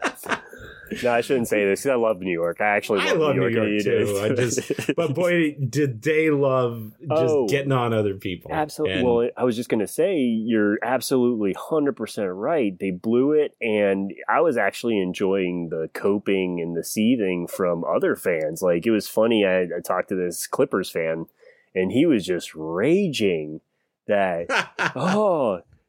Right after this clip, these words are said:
Speaker 1: you know, the Cavs didn't have to pay shit. They didn't give up nothing, and they got a all, you know, like, he thinks
Speaker 2: Wh-,
Speaker 1: that
Speaker 2: which
Speaker 1: the
Speaker 2: is
Speaker 1: Cavs
Speaker 2: hilarious when you got Steve Ballmer basically bought,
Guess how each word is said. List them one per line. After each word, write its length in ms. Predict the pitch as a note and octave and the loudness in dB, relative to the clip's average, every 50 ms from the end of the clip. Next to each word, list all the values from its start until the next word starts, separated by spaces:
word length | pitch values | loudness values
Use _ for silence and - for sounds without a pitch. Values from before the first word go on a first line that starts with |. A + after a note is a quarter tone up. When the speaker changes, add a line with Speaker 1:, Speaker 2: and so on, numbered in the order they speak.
| _ _ | _ _
Speaker 1:
you 140 | A#2+ B2 C3 | -2 0 2
know, 380 | C3 B2+ A#2 A2 G#2+ G#2 A#2 | 2 2 2 2 2 2 0
the 120 | A#2+ G#2+ G#2 | -2 -6 -10
Cavs 360 | - - G3 F#3+ F3+ E3+ D#3 | -6 -4 -2 -2 -2 -2 -2
didn't 220 | - F#3 E3+ D3+ C#3 | 0 0 0 0 -2
have 180 | D3 D#3 - - | -4 -6 -4 -4
to 80 | C#3 | -6
pay 280 | - - - D#3 D3 C#3+ | -6 -2 -2 0 0 0
shit. 480 | B2+ - - - F#3 G#3 G3+ C#3 - - | 0 -2 -2 0 2 2 2 0 0 0
They 120 | D#3+ F3+ | 0 0
didn't 260 | G3+ F#3 D#3+ C3 B2 A2+ | 2 2 2 0 0 -2
give 180 | D#3+ D3+ D3 | -2 -2 -2
up 180 | D3+ D3 C#3+ - | -4 -4 -4 -2
nothing, 500 | C#3+ D3 F3 G3 G3+ - - D3 C3+ A#2+ | 0 0 2 0 0 0 0 0 0 0
and 120 | A#2 C#3+ | 0 0
they 120 | F3 F3+ D#3 | -2 -2 -2
got 220 | D#3 C#3 C3+ C3+ | -4 -6 -6 -6
a 100 | A#2+ G#2+ | -6 -6
all, 280 | - C3+ D#3+ F3+ F3 - | -4 -2 0 0 0 0
you 120 | B2+ A#2+ B2 | 2 2 4
know, 160 | B2 A#2+ A2+ | 4 4 4
like, 380 | G#2+ F#2+ F2+ F2+ F2 - - _ _ _ _ _ _ _ _ _ _ _ _ - - | 4 2 2 0 -2 -6 -10 _ _ _ _ _ _ _ _ _ _ _ _ -20 -16
he 340 | - F#2 - - B2+ F3+ G#3+ | -14 -12 -4 -2 0 0 0
thinks 320 | - D3+ B2 A2+ A2 - | 0 0 0 0 -2 -2
Speaker 2:
Wh-, 120 | F#3+ G3+ | 0 0
Speaker 1:
that 140 | A3+ - - | 2 2 2
Speaker 2:
which 140 | F#3+ F#3+ D3 | 2 2 2
Speaker 1:
the 60 | G3+ | 2
Speaker 2:
is 100 | F#3 - | 2 2
Speaker 1:
Cavs 120 | - F#3 E3+ | 2 2 2
Speaker 2:
hilarious 540 | D#3 D#3 D#3+ D#3+ F3 F#3+ F3 D3+ C#3+ C#3 - | 4 4 2 4 4 4 4 2 2 0 0
when 120 | D#3 D3 | 2 2
you 80 | D3+ C#3 | 4 2
got 200 | D3+ C#3+ C3+ C3+ | 2 0 0 0
Steve 420 | - - - - D#3 D#3+ D#3+ D#3+ C#3 A#2+ | -2 -2 -2 -2 -2 0 0 0 -2 0
Ballmer 480 | A2 B2+ B2 C3+ C#3 C#3 C#3 B2+ A#2 | 0 0 2 2 2 4 2 2 2
basically 500 | G#2+ A#2 A#2 A2 - - B2+ A#2 A2 G#2+ | 2 2 0 0 0 0 0 0 2 0
bought, 680 | F#2+ F#2+ F2+ - _ A#2 G#2+ A2+ A#2 A#2 A#2 A#2 A#2 - | -2 -4 -10 -6 _ 0 0 2 2 2 2 0 -2 -4